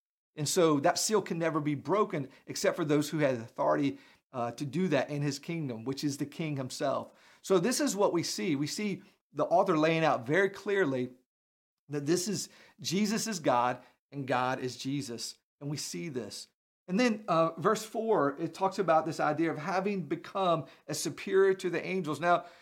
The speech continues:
you, you wonder right out the gate, wh-, why is the author comparing, uh, Jesus to angels? Well,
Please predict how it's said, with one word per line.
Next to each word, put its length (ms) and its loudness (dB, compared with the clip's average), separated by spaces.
you, 160 -10
you 140 -2
wonder 340 4
right 260 6
out 160 6
the 80 -4
gate, 220 2
wh-, 380 -8
why 300 -2
is 180 0
the 180 0
author 400 2
comparing, 840 -8
uh, 280 -6
Jesus 420 -4
to 140 -8
angels? 400 -6
Well, 300 0